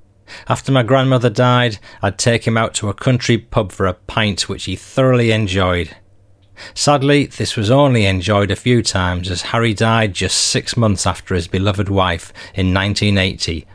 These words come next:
of a heart attack. He was eighty. At no point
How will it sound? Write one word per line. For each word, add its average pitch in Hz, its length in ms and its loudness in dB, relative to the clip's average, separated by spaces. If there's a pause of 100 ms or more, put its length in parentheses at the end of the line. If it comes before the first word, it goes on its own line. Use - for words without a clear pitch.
of 90 100 -4
a 85 80 0
heart 95 340 -2
attack. - 480 -6 (600)
He 113 180 -2
was 113 180 2
eighty. 98 580 -4 (1900)
At 120 100 -2
no 139 240 4
point 135 520 0